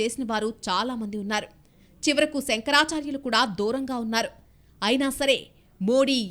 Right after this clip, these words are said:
ఎక్కడా వెనకడుగు వేయలేదు. ఎవరేమనుకున్నా సరే తాను చేసేది పవిత్ర కార్యమని గట్టిగా నమ్మారు. కరసేవ నాటి దృఢ సంకల్పాన్ని బలంగా నిలుపుకుని పని పూర్తి చేశారు. ఎవరికోసమో నిర్ణయాలు మార్చుకోలేదు.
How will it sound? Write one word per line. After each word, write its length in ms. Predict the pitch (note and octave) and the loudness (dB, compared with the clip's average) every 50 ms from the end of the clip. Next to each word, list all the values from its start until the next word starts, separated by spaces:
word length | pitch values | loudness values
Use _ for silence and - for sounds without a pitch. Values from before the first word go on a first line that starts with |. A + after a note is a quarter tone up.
| A#3+ C4+ | 0 0
ఎక్కడా 340 | C4+ - - C#4+ C4+ B3+ B3 A#3 F#3+ | 0 -2 -4 0 2 2 2 2 2
వెనకడుగు 380 | G#3 A#3 C4+ C#4 C4+ A#3+ A#3 A3 | -2 -2 -2 -2 -4 -4 -4 -2
వేయలేదు. 340 | A3 A3 A3+ A3+ A#3 A3+ - - - - - - - - A#3+ D4 | -2 -2 -2 -2 -4 -4 -8 -12 -18 -20 -20 -16 -4 4 4 6
ఎవరేమనుకున్నా 680 | E4+ F#4 F4+ E4+ F#4+ G4 G#4 G4+ F#4 - D#4+ D#4 D4+ C#4 | 8 8 8 6 6 4 2 -2 -2 2 2 2 2 2
సరే 260 | - D4+ C#4 C4 G3 - - - - - - - | 0 0 2 2 0 0 -6 -14 -20 -2 2 4
తాను 220 | A#3+ C4 C#4 C#4 C4+ - | 6 6 6 4 2 2
చేసేది 380 | C#4 C#4+ D4+ D4+ D#4+ D4+ C#4 C#4+ C4+ - - | 2 2 2 2 2 2 2 0 0 2 2
పవిత్ర 340 | D4 D4 E4+ E4+ - - D#4 D4 D4 - | 2 2 2 -2 -2 -2 -2 -2 2 4
కార్యమని 440 | B3+ B3 C#4 - C#4 C4 B3+ A#3+ A#3+ B3 C4 B3+ - - F3+ D#3 - | 4 4 4 2 0 -2 0 0 0 -2 -2 -6 -8 -12 -12 -6 -4
గట్టిగా 380 | G#3+ A3+ A3 - - C4 A#3 A#3+ | -2 -4 -2 -2 -2 0 0 0
నమ్మారు. 360 | A3+ G#3+ G#3+ G#3+ A3+ G#3+ - - - - - _ _ _ _ _ _ - | 0 0 0 2 2 2 0 0 -6 -20 -20 _ _ _ _ _ _ 2
కరసేవ 420 | - C4+ C#4 D4+ D4+ E4 D#4+ E4+ E4+ | 4 6 6 6 6 6 6 6 6
నాటి 300 | D#4+ D#4 D4 D4 D4 D4 A#3+ | 6 6 4 4 4 0 0
దృఢ 220 | F#3 - C#4 D#4 D#4 D#4+ | 0 2 2 2 2 2
సంకల్పాన్ని 600 | D4+ D#4 D#4 F#4+ E4 D#4+ D4+ C#4+ C#4 C#4+ D4+ C4+ F#3 C#3 - - - - - - A3 | -2 -2 -2 -4 -2 -2 -2 -2 0 0 0 0 -2 -4 -10 -18 -20 -20 -8 0 2
బలంగా 400 | B3 D4 E4 E4+ D#4+ C#4+ C#4+ C4+ | 2 4 4 2 2 2 2 2
నిలుపుకుని 480 | B3+ B3 B3 B3+ - - C#4 B3 A#3 A#3 B3 B3+ - - - _ _ _ - | 2 2 0 0 0 0 2 2 2 0 0 -2 -6 -12 -20 _ _ _ 0
పని 180 | G#3 G#3+ B3 | 0 0 0
పూర్తి 320 | B3 - C4+ C#4 C#4 - C#4 C4+ | -2 -2 -4 -4 -4 -4 -4 -4
చేశారు. 360 | C#4 B3+ - C#4 C4 A3+ - - - - - - - - - - - - - | -4 0 2 2 2 2 0 -6 -14 -20 -20 -20 -20 -20 -20 -20 -20 -16 0
ఎవరికోసమో 720 | F#3+ A#3+ D4 D#4 F4+ F#4 E4+ F4 E4+ D#4 D#4 D#4+ C#4 D4+ D#4+ D#4+ | 4 4 6 6 6 4 4 4 2 2 2 2 4 4 4 6
నిర్ణయాలు 520 | C4+ B3+ B3 A#3 C#4 D4 C#4 C4+ C4 A#3+ | 4 4 2 2 2 0 2 2 2 0
మార్చుకోలేదు. 640 | A3 G#3 G#3 A3+ - - - - A#3+ A#3 A3 - | 0 0 0 -2 -2 -6 -6 -4 -4 -4 -4 -4